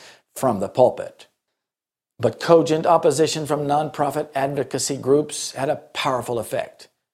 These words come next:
House Republicans now propose to relax, not repeal, the Johnson Amendment. The bill passed by the House of Representatives would let charities make political campaign statements,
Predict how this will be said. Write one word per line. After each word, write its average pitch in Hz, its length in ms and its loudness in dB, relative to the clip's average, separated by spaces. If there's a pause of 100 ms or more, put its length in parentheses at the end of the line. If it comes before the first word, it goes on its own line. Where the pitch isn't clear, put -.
House 123 240 2
Republicans 147 580 0
now 143 200 -2
propose 147 480 0
to 139 80 -8
relax, 135 640 -2
not 135 240 -4
repeal, 123 640 -4
the 117 100 -2
Johnson 110 420 -4
Amendment. 120 520 -2 (400)
The 117 60 -4
bill 139 300 8
passed 135 580 -2
by 127 140 2
the 123 100 -2
House 135 240 -2
of 135 60 -4
Representatives 139 720 0 (280)
would 156 160 6
let 156 260 2
charities 127 680 0
make 139 380 -2
political 170 580 2
campaign 143 560 -4
statements, 120 580 -2